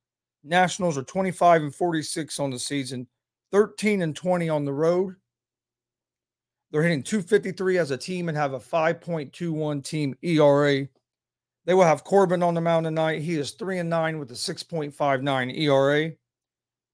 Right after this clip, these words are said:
He's allowed ninety-seven hits to fifty-seven strikeouts, allowed twenty-seven walks and eleven home runs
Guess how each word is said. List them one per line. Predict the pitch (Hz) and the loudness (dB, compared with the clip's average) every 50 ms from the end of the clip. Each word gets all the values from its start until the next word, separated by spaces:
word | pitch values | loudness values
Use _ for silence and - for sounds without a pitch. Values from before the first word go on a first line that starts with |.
| _ _ _ _ _ _ | _ _ _ _ _ _
He's | - 165 143 | -8 -4 0
allowed | 165 156 160 151 143 | 2 2 4 2 2
ninety-seven | 139 160 175 185 180 170 151 - 196 185 165 165 160 | 2 2 2 2 2 0 -2 2 2 2 2 2 0
hits | 151 156 175 175 139 - - | -2 0 -2 -2 -2 -4 -8
to | 151 135 | -10 -10
fifty-seven | - - 180 147 156 143 - 175 160 147 143 139 | -6 -6 -8 -6 -6 -6 -2 -2 -2 -2 -2 -6
strikeouts, | 123 - - 156 156 156 156 - 147 143 139 135 - - - - _ _ _ _ _ _ | -8 -6 -2 0 0 0 0 0 0 2 2 0 -4 -8 -16 -18 _ _ _ _ _ _
allowed | 151 143 139 135 127 123 | -4 0 2 2 2 0
twenty-seven | - - 196 196 185 165 - - 180 160 156 160 156 156 | -2 -6 -4 -4 -4 -4 -2 0 0 0 -2 -2 -2 0
walks | 156 156 151 147 - - | 0 0 0 0 -4 -8
and | - 147 143 | -8 -6 -4
eleven | 127 135 156 160 151 151 139 | -2 0 0 -2 -2 -2 -4
home | 135 151 151 147 143 | -2 -2 -2 -2 0
runs | 143 139 135 127 123 123 120 - - | 0 2 0 0 -2 -4 -8 -12 -18